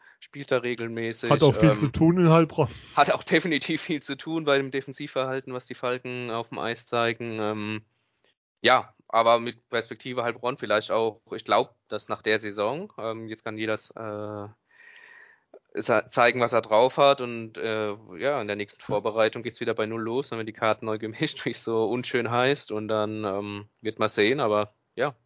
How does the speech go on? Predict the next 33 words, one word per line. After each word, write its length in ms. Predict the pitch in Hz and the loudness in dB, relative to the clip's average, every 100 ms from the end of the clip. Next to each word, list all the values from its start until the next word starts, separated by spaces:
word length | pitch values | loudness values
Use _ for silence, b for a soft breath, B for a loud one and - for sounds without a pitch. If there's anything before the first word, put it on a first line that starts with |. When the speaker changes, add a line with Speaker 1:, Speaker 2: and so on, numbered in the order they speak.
| - | -6
Speaker 1:
äh, 60 | |
er 220 | 98 104 | 2 4
ist 100 | 113 | 4
natürlich 380 | 123 - 127 - | 4 0 0 0
auch 140 | 101 - | 0 -2
ein 80 | |
bisschen 220 | - - 107 | -10 -8 -2
älter 340 | 113 139 143 | 0 4 4
als, 380 | 127 127 - - | 4 2 -4 -12
als 440 | - 120 120 135 | -6 -4 -2 -2
Speaker 2:
Mhm. 60 | 127 | -2
Speaker 1:
Arno 220 | 120 120 | -4 -4
Tiefensee, 680 | - 123 - 117 120 117 117 b b b b b _ | -8 -10 -10 -6 -2 -2 -4 b b b b b _
von 80 | 104 | 0
daher, 1080 | 101 101 101 101 101 98 - 101 98 98 98 | 4 4 4 4 4 4 2 0 0 -4 -8
äh, 220 | 101 _ | -14 _
ergibt 320 | 104 - - 104 | -12 -12 -10 -10
es 120 | - | -8
durchaus 360 | 110 - 101 | -6 -6 -6
Sinn, 220 | - 110 107 | -4 -4 -4
dass, 300 | 95 - - | -6 -8 -16
äh, 200 | 98 92 | -16 -14
dass 180 | 101 | -14
man 100 | - | -10
ihm 140 | 98 101 | -10 -10
zwei 320 | - 95 98 | -4 0 0
gibt 300 | 101 110 - | 0 -6 -8
und, 200 | 98 92 | -12 -10
und 140 | 98 | -12
Arno 300 | 95 95 98 | -10 -8 -8
dann, 340 | 98 95 95 104 - | -6 -8 -10 -14 -16
äh, 280 | 95 95 95 | -14 -12 -14
drei. 340 | - 95 95 | -8 -6 -6